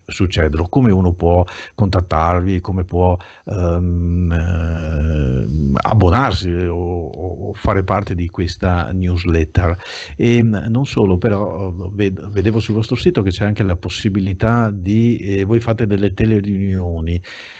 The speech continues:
Eh, uno se vuole la possibilità di partecipare, cosa fare. Ecco, mi, ci illustrate un po', adesso non so se vuoi tu Walter o gli altri, eh, illustrate un po' qual è la metodologia del vostro lavoro, ehm,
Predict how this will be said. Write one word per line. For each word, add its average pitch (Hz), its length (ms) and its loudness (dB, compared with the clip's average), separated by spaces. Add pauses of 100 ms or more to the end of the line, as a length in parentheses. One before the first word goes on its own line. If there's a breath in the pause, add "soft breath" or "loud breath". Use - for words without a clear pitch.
(120 loud breath)
Eh, - 100 -2
uno 120 400 4
se - 160 -4
vuole 101 460 4
la 98 100 0
possibilità 95 480 -4
di 90 400 0
partecipare, 95 1600 -2
cosa 95 240 -4
fare. 101 800 0 (180 loud breath)
Ecco, 110 340 -4
mi, 117 640 -2
ci - 280 -2
illustrate 107 680 0
un 87 100 -2
po', 98 500 2
adesso 87 320 -4
non 87 200 -4
so 95 160 -2
se 92 100 -4
vuoi 87 160 0
tu 95 140 -2
Walter 95 420 2
o 98 140 -2
gli 101 100 -2
altri, 110 340 0 (360 loud breath)
eh, 107 260 2
illustrate 120 380 0
un 113 80 2
po' 113 140 2
qual 104 180 0
è 104 40 2
la 104 60 0
metodologia 95 720 0
del 90 140 2
vostro 85 360 -6
lavoro, 113 760 2
ehm, 90 1160 -8